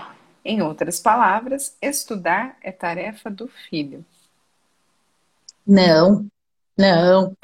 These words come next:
Speaker 2: Você está completamente errado. O pai tem mais experiência de vida e age como um guardião.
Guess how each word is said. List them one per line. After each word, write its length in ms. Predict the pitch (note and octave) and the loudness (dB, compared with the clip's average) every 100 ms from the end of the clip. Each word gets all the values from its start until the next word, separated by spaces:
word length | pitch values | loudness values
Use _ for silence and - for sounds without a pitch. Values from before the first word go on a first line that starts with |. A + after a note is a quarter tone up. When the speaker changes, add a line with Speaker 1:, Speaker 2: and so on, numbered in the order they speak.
| - _ _ - | -20 _ _ -4
Speaker 2:
Você 200 | E4+ A4 | 2 4
está 180 | - G#4+ | 2 0
completamente 580 | F#4 F#4 F#4+ F#4 F#4 | 0 0 0 -4 -2
errado. 540 | G#4 - C4 C#4 D#3 - _ _ _ - - - - - | -2 2 2 2 -4 -14 _ _ _ -20 -20 -20 -8 -2
O 100 | B3 | 0
pai 340 | A#3+ C4 D#4 E4+ | 4 4 4 0
tem 160 | D4 | -2
mais 420 | C4 B3 A#3+ E4+ F4+ | -2 0 2 0 -6
experiência 840 | - F#4+ F#4 F4 D#4 F4 - D#4+ | -6 0 2 2 2 -2 -2 -2
de 160 | C4 | 0
vida 520 | B3+ G3 A3+ B3 A3+ - | -2 0 0 2 0 2
e 140 | B3 | 2
age 340 | A3+ C#4 C4 C4+ | 4 2 0 -4
como 260 | D4+ D#4 | -4 -2
um 40 | D#4+ | 2
guardião. 840 | C#4+ D4 C#4 F#4 A4+ C4 B3+ C4 | 4 4 0 2 4 4 4 0